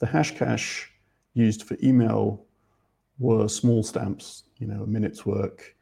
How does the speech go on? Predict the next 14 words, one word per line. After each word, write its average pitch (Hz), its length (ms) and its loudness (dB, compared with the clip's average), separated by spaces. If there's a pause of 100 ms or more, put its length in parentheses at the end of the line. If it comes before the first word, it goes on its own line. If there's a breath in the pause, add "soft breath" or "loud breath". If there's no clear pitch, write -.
(320)
and 127 120 -4
people 156 180 4
used 123 200 8
it 120 120 0
for - 100 -4
other 107 160 0
things, 101 500 -4
like, - 640 -6
um, 104 480 -6 (920)
to - 120 -6
create - 240 2
a - 40 -4
cost - 480 0
for 107 760 0